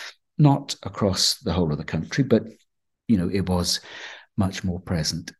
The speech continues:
and, um, and that was beautiful. So, but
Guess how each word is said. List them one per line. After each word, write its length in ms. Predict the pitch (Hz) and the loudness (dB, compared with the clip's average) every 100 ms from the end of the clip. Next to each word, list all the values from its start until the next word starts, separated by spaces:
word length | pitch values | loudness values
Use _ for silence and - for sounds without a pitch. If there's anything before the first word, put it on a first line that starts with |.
| - | -8
and, 220 | 90 85 87 | -4 -2 -2
um, 380 | 87 90 104 - _ _ _ _ _ - | -2 -2 -4 -10 _ _ _ _ _ 0
and 140 | 95 | 2
that 180 | 90 - | 2 0
was 80 | 95 | -2
beautiful. 500 | 107 95 92 92 80 - | 0 0 0 -2 -4 -10
So, 600 | - - 110 107 101 - - _ _ _ _ _ _ _ _ _ _ _ _ _ _ _ _ _ - - 131 _ - | -6 0 4 4 2 -2 -10 _ _ _ _ _ _ _ _ _ _ _ _ _ _ _ _ _ -14 -12 -12 _ 4
but 420 | 135 - - | 4 4 -2